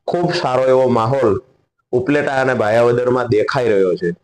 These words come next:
આવનારી ચૂંટણી આમ આદમી પાર્ટી મજબૂતાઈથી લડશે અને ઉપલેટા ભાયાવદરમાં નગરપાલિકા આમ આદમી પાર્ટીની બનવા જઈ રહી હોય આવું અમને દેખાય છે. જે કાંઈ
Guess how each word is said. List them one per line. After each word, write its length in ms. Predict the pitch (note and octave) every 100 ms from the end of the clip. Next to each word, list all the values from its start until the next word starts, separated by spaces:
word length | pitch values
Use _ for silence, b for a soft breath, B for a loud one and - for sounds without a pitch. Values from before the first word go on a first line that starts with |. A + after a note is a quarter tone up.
| _ _ B B
આવનારી 460 | - A#2 C3+ C#3 C#3
ચૂંટણી 460 | C#3 B2 C3+ C#3 C#3
આમ 320 | - A#2+ B2+
આદમી 280 | B2+ C3 C3
પાર્ટી 460 | B2+ B2 B2 C3
મજબૂતાઈથી 680 | B2 A2 A2 B2+ B2+ B2 C3+
લડશે 560 | B2 G#2+ A2+ A2+ C#3 D3 D3 _ _ _ b b _
અને 160 | A#2 C3
ઉપલેટા 460 | C3 C3 C3+ C3
ભાયાવદરમાં 680 | A#2 A2+ B2 B2+ B2+ B2 B2
નગરપાલિકા 540 | A#2+ A#2 A#2 A#2+ A#2+
આમ 240 | A#2 A2 A#2+
આદમી 240 | A#2 B2
પાર્ટીની 440 | A#2+ A2 G#2+ A#2 A#2
બનવા 380 | A2+ G#2+ A#2
જઈ 260 | A2+ G2+ A#2
રહી 160 | C#3 C#3
હોય 220 | A2 F#2 - _ -
આવું 220 | - A2 A2
અમને 200 | A2+ A2
દેખાય 460 | G#2 G2+ C3+ C3
છે. 300 | B2+ C3+ D3 - _ _ -
જે 160 | G2 C3+
કાંઈ 360 | D#3 D3 D3+